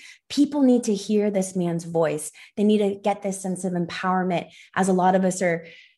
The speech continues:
just juggling multiple things and getting ready for the holidays and getting ready for the new year. So do me a favor, share this episode, share the podcast with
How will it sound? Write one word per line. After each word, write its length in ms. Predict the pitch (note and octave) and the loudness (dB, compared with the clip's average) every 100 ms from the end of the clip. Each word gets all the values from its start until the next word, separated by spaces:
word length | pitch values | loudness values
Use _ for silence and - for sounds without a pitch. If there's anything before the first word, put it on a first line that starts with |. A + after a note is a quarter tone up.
| _ | _
just 200 | G#3+ G#3 | -2 -2
juggling 480 | - G3+ G#3 G#3+ G#3 | 4 4 6 6 6
multiple 340 | F#3+ F#3+ G#3 | 4 0 -4
things 320 | G3 F#3+ F#3+ F#3 | -2 0 2 2
and 100 | F#3 | 0
getting 300 | G3 G3 F#3 | 0 0 0
ready 220 | F#3 F3+ | 0 -2
for 120 | F#3+ | -6
the 120 | F#3 | -8
holidays 440 | F3+ F3 F3 F3+ F3 | -4 -2 -2 -4 -4
and 80 | |
getting 220 | F3 E3+ E3 | -4 -4 -4
ready 220 | D#3+ D#3+ | -6 -8
for 100 | E3+ | -8
the 100 | E3 | -4
new 160 | E3 | -2
year. 280 | E3 D#3 - | -2 -2 -4
So 260 | - F#3+ F#3 - _ | 0 0 0 -6 _
do 120 | A3+ | 4
me 200 | B3 C4+ | 4 4
a 40 | C4 | 2
favor, 440 | G#3 F3 - - - _ | 0 0 -2 -8 -16 _
share 320 | - - G#3 | -6 0 0
this 200 | A3 C#4+ | 0 -2
episode, 520 | A#3+ A#3+ B3 A#3+ A3 | -4 -4 -2 0 0
share 220 | G#3+ G#3 G3 | 0 -4 -2
the 100 | A3 | -2
podcast 680 | - G#3+ G#3+ G3+ G#3+ G#3+ | -2 -4 -2 -4 -4 -4
with 160 | G#3 F#3+ | -2 -4